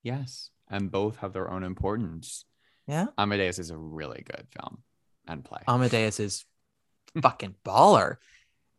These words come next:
Speaker 1: It's
Speaker 2: Hot,
Speaker 1: amazing.
Speaker 2: hot take, James Crichton. Amadeus, good movie.
Speaker 1: It's so good. I sometimes
Speaker 2: It's a
Speaker 1: am like, "Why is this movie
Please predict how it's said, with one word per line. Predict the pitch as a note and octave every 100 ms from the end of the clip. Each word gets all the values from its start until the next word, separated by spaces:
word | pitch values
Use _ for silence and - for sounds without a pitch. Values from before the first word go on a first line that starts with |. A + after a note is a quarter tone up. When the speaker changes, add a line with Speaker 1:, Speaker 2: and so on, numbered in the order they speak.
| -
Speaker 1:
It's | A2 -
Speaker 2:
Hot, | F#2 G2+
Speaker 1:
amazing. | C#2+ G#1+ G1+ A2 - - -
Speaker 2:
hot | - D#3 F3
take, | - C3 B2+
James | D#3+ E3
Crichton. | - F3 F3+ F3+ - _ _ _ _ _ _ _ _
Amadeus, | C3 B2+ B2 D3 F3+ - _ _ _ _ _ _ -
good | G3
movie. | F#3+ F#3+ A#2+ - _ _ _ _
Speaker 1:
It's | G2+ - - - _ _ _ _ _ _ - _ _ _ _ _
so | - - - - G2+ E2+ E2 D2+ -
good. | - A#1+ A#1+ -
I | G2
sometimes | G2 G2+ G2+ F#2
Speaker 2:
It's | F#2
a |
Speaker 1:
am | F2
like, | E2+ E2+
"Why | - F#2 F#2+ F#2+
is | F2 F2+
this | G2+ E2+ -
movie | D#2+ D#2 D2+ C#2+ C#2